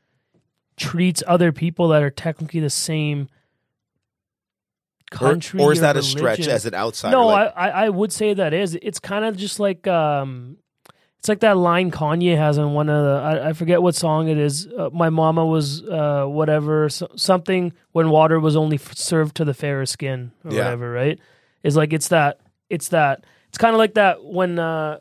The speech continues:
Speaker 1: have you ever seen, like, of when a cop pulls someone over, there's always that meme of, like, "Oh, what color?" It's like that color thing, right? Of which one, which one should I pick, right?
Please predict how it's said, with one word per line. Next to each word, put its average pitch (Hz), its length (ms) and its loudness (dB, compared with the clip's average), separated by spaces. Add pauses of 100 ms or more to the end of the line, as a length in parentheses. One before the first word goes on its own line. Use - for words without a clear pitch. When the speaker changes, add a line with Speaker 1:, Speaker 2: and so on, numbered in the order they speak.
(160)
Speaker 1:
have 170 140 -10
you 185 60 4
ever 180 160 4
seen, 180 200 0
like, 165 160 2
of 160 120 4
when 165 200 4
a 160 60 2
cop 160 300 0
pulls 160 220 0
someone 156 280 -2
over, 151 300 2
there's 147 160 2
always 151 240 2
that 147 140 0
meme 143 280 -4
of, 139 160 -2
like, 127 260 -4
"Oh, 156 140 2
what 143 180 2
color?" 147 460 2 (560)
It's 147 100 -6
like 160 120 -2
that 143 160 0
color 160 340 2
thing, 127 240 -8
right? 139 200 0
Of 135 200 -2
which 135 220 -4
one, 135 260 -8
which 151 240 -10
one 147 120 -4
should 143 140 -8
I 127 60 -4
pick, 160 420 -4
right? 156 400 -4